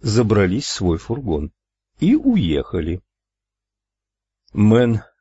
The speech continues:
это северо-восточный оплот Апалачей, Ральф. Многие не понимают, но это так. И Мэй умирает от болезни Апалачей.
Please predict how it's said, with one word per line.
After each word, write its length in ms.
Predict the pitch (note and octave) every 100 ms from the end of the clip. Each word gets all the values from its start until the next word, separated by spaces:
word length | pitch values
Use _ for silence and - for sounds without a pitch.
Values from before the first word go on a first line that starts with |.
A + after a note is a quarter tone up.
| _ _
это 500 | - G#2 G#2+ G#2 G#2 -
северо-восточный 1120 | - A#2 G2+ G#2 G2 G2 - A#2 F#2+ - F#2+
оплот 520 | - G2+ - G2 F#2+
Апалачей, 680 | F2+ - F#2+ G#2+ - - - _ -
Ральф. 480 | E2 D2+ - _ _ _ - _
Многие 460 | C3+ D3+ D3+ C#3 C3
не 140 | C3+
понимают, 720 | C#3 C#3 D3+ A2 D2+ D2 -
но 160 | G#2+ A#2+
это 160 | D3+
так. 460 | - F#2+ F2+ - _ _ _ _ _ _ _ _
И 120 | C3 B2
Мэй 260 | C3 C3 -
умирает 580 | A2+ A#2 A#2+ A2+ G#2+
от 140 | G#2+ F2+
болезни 600 | G#2 G#2+ C#3+ F2+ F2+ -
Апалачей. 800 | A#2+ - A#2+ A2+ A2 E2 - -